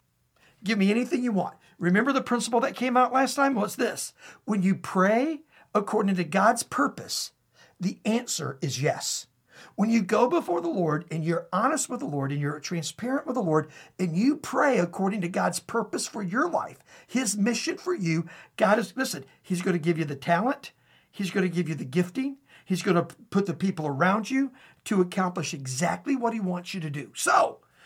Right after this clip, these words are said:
Solomon prays this, man, and here's God's response. So you ready? We're in verse ten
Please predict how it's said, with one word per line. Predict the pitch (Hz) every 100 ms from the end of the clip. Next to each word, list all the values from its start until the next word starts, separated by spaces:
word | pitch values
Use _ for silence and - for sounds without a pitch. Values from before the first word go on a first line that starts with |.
| - -
Solomon | - 359 381 370
prays | - 269 277
this, | 277 262 247 - _ _ _
man, | 214 254 269 285 - - -
and | 190 143
here's | 196 240 196
God's | 240 226 226
response. | 202 - 160 139
So | 156
you | 156
ready? | 196 247 311
We're | 165
in | 160
verse | 143 254 269
ten | 240 220 247